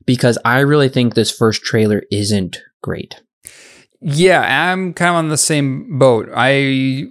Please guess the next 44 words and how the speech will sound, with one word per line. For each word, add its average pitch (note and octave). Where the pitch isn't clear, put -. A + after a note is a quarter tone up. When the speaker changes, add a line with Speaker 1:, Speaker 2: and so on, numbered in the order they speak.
Speaker 2:
rem-, D3
I C#3+
thought E3+
I C4
remember B3
seeing A3+
the G#3
trailer G3+
before D#3+
I C3+
actually B2+
watched A2+
it, C#3+
and C3
then C#3
when C3+
I B2
did, C3
I C#3
was C3
like, C3
"Oh, D3
yeah." A#2
I D3
don't F3
know C3+
how C3+
many C3+
times A2+
I've B2
actually C3
seen C3+
this -
trailer A2+
Speaker 1:
<laughs> -
Speaker 2:
when C3+
it C3
released A#2+
back A2
in A2+
two A2+
thousand G#2+
eight. G2
Um, G#2